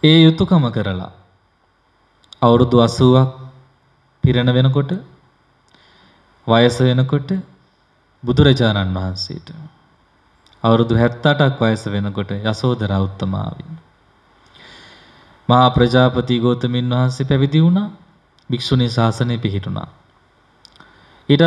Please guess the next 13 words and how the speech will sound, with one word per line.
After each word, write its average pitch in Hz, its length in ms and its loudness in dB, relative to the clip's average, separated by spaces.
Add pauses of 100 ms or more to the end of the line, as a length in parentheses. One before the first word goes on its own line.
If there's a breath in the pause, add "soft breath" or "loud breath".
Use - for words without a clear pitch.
පසුව 160 360 2
යසෝදරා 143 560 4
උත්තමාවිය 117 560 -2
පැවිදි 110 360 -2
වෙලා 120 360 -2
අරිහත්වයෙන් 117 680 -2
අමා 107 280 0
මහ 104 220 -2
නිවන 101 300 -4
සාක්ෂාත් 101 680 -6 (120)
කළා. - 320 -10 (1000 loud breath)
විශාලා 135 560 2
මහනුවර 113 420 -2